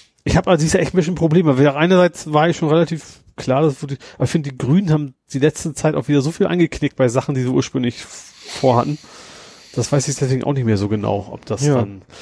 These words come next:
Speaker 1: das ist, bei mir ist tatsächlich Grün, wenn ich sie denn wählen sollte, ich weiß es echt noch nicht, so kleinere Übel.
Speaker 2: Mhm.
Speaker 1: Also ich finde schon vieles gut, was sie machen, aber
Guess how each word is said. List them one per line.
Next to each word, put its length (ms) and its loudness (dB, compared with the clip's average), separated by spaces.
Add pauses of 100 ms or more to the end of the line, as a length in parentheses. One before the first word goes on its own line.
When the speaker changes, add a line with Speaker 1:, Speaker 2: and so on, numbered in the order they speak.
(140)
Speaker 1:
das 100 4
ist, 80 0
bei 80 4
mir 160 4
ist 80 0
tatsächlich 500 -2
Grün, 380 -2
wenn 160 0
ich 120 -4
sie 100 -4
denn 200 -6
wählen 220 0
sollte, 260 2
ich 80 0
weiß 200 -2
es 120 -8
echt 200 -8
noch 100 -2
nicht, 240 -6
so 320 -2 (560)
kleinere 400 -2
Übel. 320 -4 (240)
Speaker 2:
Mhm. 220 -6 (120)
Speaker 1:
Also 180 2
ich 100 -4 (120)
finde 200 -2
schon 180 0
vieles 540 -2 (260)
gut, 240 -4
was 160 0
sie 80 -8
machen, 340 -8
aber 260 2